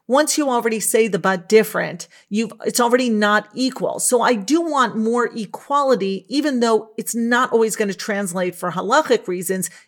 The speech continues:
into sameness, in the same way that gender matters, meaning it, it matters for a lot of reasons, but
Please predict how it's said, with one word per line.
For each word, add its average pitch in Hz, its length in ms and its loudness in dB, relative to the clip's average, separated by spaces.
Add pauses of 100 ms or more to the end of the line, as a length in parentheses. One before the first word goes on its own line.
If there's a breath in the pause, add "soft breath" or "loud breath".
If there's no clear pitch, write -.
(120)
into 240 280 2
sameness, 196 920 2 (300 soft breath)
in 262 140 -2
the 254 60 2
same 269 280 2
way 220 220 4
that 214 300 2
gender 208 320 0
matters, 175 480 -2
meaning 185 160 -8
it, 180 140 -10
it 196 200 -4
matters 185 380 -2
for 233 100 -2
a 233 80 0
lot 180 280 0
of 165 100 -12
reasons, 202 460 -4 (320 soft breath)
but 220 120 2